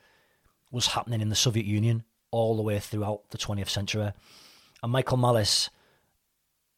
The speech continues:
describes in great detail these atrocities. He explains beautifully some of the, the moments of hope and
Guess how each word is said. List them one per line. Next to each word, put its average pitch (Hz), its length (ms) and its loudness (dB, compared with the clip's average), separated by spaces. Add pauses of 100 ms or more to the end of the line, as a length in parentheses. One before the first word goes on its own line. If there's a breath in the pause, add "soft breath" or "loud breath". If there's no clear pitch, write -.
(1040)
describes 107 1040 2
in 104 160 -4
great 117 340 2
detail 104 680 -4 (600 soft breath)
these 107 160 -6
atrocities. 107 840 -2 (1300 soft breath)
He 123 140 -2
explains 117 560 0
beautifully 113 680 -2
some - 220 0
of 113 60 -4
the, 110 220 -2 (140)
the 117 60 -4
moments 110 320 -2
of 101 100 -6
hope 110 440 -2 (540 soft breath)
and 104 440 -6